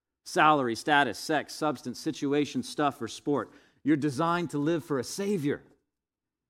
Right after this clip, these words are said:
That's what you're designed for, right where you are. Mission is not over there. Mission is right here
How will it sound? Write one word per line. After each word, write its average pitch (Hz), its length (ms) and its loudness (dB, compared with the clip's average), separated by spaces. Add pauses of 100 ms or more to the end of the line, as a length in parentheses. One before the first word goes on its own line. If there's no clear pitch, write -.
(220)
That's 151 160 -6
what 196 60 2
you're 202 120 8
designed 196 400 4
for, 170 300 2 (540)
right 170 400 6
where 175 100 6
you 170 260 6
are. 92 220 0 (340)
Mission 240 380 2
is 170 120 -2
not 180 200 4
over 147 300 4
there. 131 260 2
Mission 185 340 0
is 147 140 -2
right 165 200 6
here 190 320 6